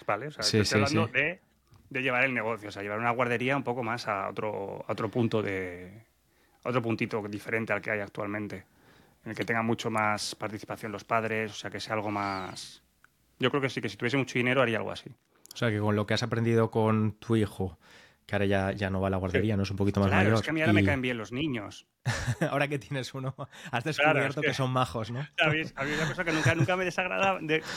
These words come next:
Speaker 1: o sea, nunca, nunca he dicho, "Ah, no me gustan los niños". Sí, los niños siempre me han gustado, pero claro, ahora que tengo uno, pues es diferente. Mi mujer es profesora infantil, o sea que es
Speaker 2: Claro.
Speaker 1: como que me ha enseñado a ver todo de otra, de otra manera.
Speaker 2: Ajá.
Speaker 1: Y si no, una residencia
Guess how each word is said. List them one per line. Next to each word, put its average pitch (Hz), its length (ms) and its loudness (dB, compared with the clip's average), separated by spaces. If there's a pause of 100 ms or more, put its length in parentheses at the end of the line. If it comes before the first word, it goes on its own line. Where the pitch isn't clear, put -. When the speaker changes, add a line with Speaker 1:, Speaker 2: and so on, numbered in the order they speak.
(220)
Speaker 1:
o - 40 -20
sea, 120 220 -4 (380)
nunca, 143 340 0
nunca 120 320 -2
he 117 40 -6
dicho, 113 160 -6
"Ah, 127 160 0 (160)
no 139 60 -6
me 139 80 -2
gustan 131 260 -2
los 120 80 -2
niños". 104 200 -6
Sí, 120 80 -6
los 110 140 -4
niños 110 180 0
siempre 120 180 -4
me 113 60 -2
han 101 80 -6
gustado, 107 340 -4
pero 107 180 -4
claro, 123 220 2
ahora 110 120 2
que 113 60 -2
tengo 117 220 -2
uno, 127 180 0
pues 104 120 -8
es 104 100 -6
diferente. 104 300 -6
Mi 101 80 -2
mujer 110 200 -4
es 107 40 -4
profesora 104 300 -4
infantil, 107 500 -2
o 95 40 -6
sea 104 120 -8
que 101 40 -8
es - 100 -10
Speaker 2:
Claro. 101 340 2 (180)
Speaker 1:
como 110 200 -8
que 110 100 -10
me 110 100 -4
ha 123 40 0
enseñado 127 420 0
a 120 40 4
ver 120 140 2
todo 123 240 -2
de 127 60 0
otra, 101 560 -6 (560)
de 113 80 0
otra 110 160 2
manera. 98 500 -4
Speaker 2:
Ajá. 107 340 2 (760)
Speaker 1:
Y - 80 -8
si 120 120 -4
no, 120 80 0
una 139 160 2
residencia 127 720 0